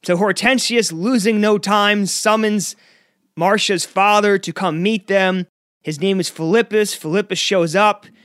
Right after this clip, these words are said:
sees that Cato and Hortensius both seem to be in agreement about this,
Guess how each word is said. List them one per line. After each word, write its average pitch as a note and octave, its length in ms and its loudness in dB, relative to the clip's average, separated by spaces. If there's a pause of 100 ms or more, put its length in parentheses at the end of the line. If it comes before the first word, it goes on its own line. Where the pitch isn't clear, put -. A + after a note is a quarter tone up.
(200)
sees A3 400 -2
that F3 200 2
Cato G3+ 340 2
and F3 80 -2
Hortensius G3 680 -4
both F#3+ 260 -2
seem G3 220 -6
to F3 60 -4
be E3+ 100 -4
in D3+ 80 -4
agreement A3+ 440 0
about G3 360 0
this, G3+ 300 -2